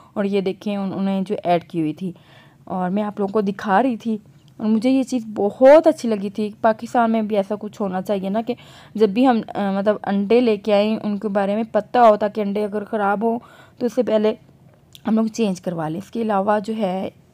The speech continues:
ये केक जो कि मेरे हस्बैंड लेके आए थे। अब ये देखिए, मैं आप लोगों को एक बात मज़े की बताऊँगी, सिर्फ तीन रह गए थे ना, तो क्योंकि मैंने रात को भी खा लिए थे और सुबह के टाइम भी खाती रही हूँ,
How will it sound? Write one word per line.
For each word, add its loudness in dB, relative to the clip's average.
ये -6
केक -4
जो -8
कि -10
मेरे -4
हस्बैंड -4
लेके -4
आए 0
थे। -6
अब 2
ये 4
देखिए, 4
मैं 6
आप 6
लोगों 6
को 4
एक -2
बात 8
मज़े 0
की -4
बताऊँगी, 2
सिर्फ -2
तीन 2
रह 2
गए -6
थे -8
ना, -4
तो 2
क्योंकि -2
मैंने 0
रात 0
को -4
भी -4
खा 0
लिए -4
थे -4
और -2
सुबह 0
के -2
टाइम 2
भी -4
खाती -6
रही -6
हूँ, -4